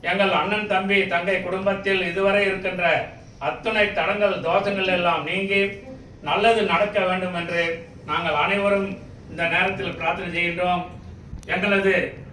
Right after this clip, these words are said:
தம்பி சுந்தரம் மாலா, இவருடைய மகன் கார்த்திக் அவர்களுக்கு நல்ல வேலை கிடைத்து திருமணம் நடக்கவும், அடுத்ததாக இன்னொரு தம்பி சுரேஷ் லதா தம்பதியர் குடும்பத்தில் அனைவரும் நலமா இருக்கவும்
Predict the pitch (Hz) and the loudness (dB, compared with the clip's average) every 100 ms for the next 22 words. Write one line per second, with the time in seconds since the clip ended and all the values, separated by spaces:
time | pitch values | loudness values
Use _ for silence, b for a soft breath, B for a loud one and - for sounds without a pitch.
0 | - - - - 151 202 202 214 214 185 | -16 -16 -16 -4 0 0 2 2 0 -4
1 | 185 196 190 180 160 190 175 - 175 180 | -4 0 0 0 0 4 4 2 0 -2
2 | 175 170 160 - 202 202 247 - - - | 0 0 0 0 0 -2 -8 -14 -16 -6
3 | 143 202 202 202 190 185 185 185 180 180 | 0 0 0 -2 2 2 2 -2 -2 -2
4 | 175 202 185 190 196 190 185 180 202 202 | 0 0 2 0 0 0 -4 -2 -2 -2
5 | - - - - - 165 196 214 214 190 | -4 -12 -14 -16 -16 -6 -4 -2 0 0
6 | 190 196 190 196 202 202 - - - - | 0 0 2 2 2 -2 -8 -16 -18 -12
7 | - 196 202 208 196 196 196 - - - | -6 -4 0 2 6 6 6 4 0 -8
8 | - - - - - - - - - 165 | -16 -20 -20 -20 -18 -18 -18 -20 -14 0
9 | 202 220 208 196 190 196 185 185 - - | 4 6 6 2 4 6 4 2 -8 -18
10 | - - - - - - - - - 190 | -6 -4 -4 -8 -16 -20 -20 -20 0 6
11 | 214 220 220 170 185 208 190 - 170 196 | 8 8 6 0 2 6 4 4 0 2
12 | 202 190 190 190 196 196 202 - 196 190 | 2 2 2 0 0 0 0 2 2 0
13 | 185 160 185 190 185 185 185 190 190 | 0 0 0 2 2 2 -2 -2 -4